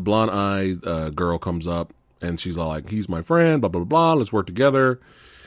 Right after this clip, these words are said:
They, they, uh, make out a little bit. And, you know, that's how you celebrate your friend's death, right? You make out with a hot chick, right? You know, <laughs> appeases the senses. <laughs> Right? Then he goes back to, uh, Uncle Eli.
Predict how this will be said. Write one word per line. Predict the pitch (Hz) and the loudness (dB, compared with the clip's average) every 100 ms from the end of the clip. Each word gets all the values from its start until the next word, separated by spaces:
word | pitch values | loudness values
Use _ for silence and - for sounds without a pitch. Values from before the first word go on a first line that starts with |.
| - - | -18 -4
They, | 98 95 90 82 | 0 2 0 -2
they, | 90 85 82 78 | -4 -2 -4 -6
uh, | 73 69 | -10 -6
make | 71 113 113 | 2 4 6
out | 151 160 151 147 - - | 8 8 8 4 -2 -2
a | |
little | 123 143 | 4 6
bit. | 127 143 131 - _ _ _ _ _ | 8 8 6 2 _ _ _ _ _
And, | 196 214 | -2 2
you | 143 | 4
know, | |
that's | 135 175 | 4 6
how | |
you | 180 165 | 4 6
celebrate | - 185 147 127 | 4 6 6 4
your | |
friend's | 107 117 104 | 6 4 4
death, | 90 156 196 110 | 4 4 4 2
right? | 120 165 | 0 0
You | 101 | 0
make | 98 107 | 0 2
out | 127 143 156 - - | 0 0 -2 -8 -10
with | 113 104 | -2 0
a | |
hot | 107 - | 2 0
chick, | - 160 185 - | 2 2 2 0
right? | 113 147 185 _ _ _ _ 143 | 0 2 0 _ _ _ _ -6
You | 151 | -4
know, | 143 147 - _ _ _ _ - | -4 -6 -14 _ _ _ _ -2
<laughs> | |
appeases | 127 - 180 147 139 | 0 6 6 6 4
the | 156 | 4
senses. | - 190 190 107 143 196 - | 8 8 8 6 4 4 2
<laughs> | 415 - - - - - - - - 160 156 - - 311 339 320 277 147 | 4 2 0 2 2 4 2 4 4 4 4 2 4 6 6 6 2 6
Right? | 151 180 185 | 8 8 10
Then | 185 277 | 10 10
he | |
goes | 208 196 170 | 10 10 10
back | 180 175 165 | 8 8 6
to, | 170 156 143 | 8 10 12
uh, | 139 135 | 12 10
Uncle | 165 165 147 | 6 2 2
Eli. | 175 156 135 127 | 6 6 8 6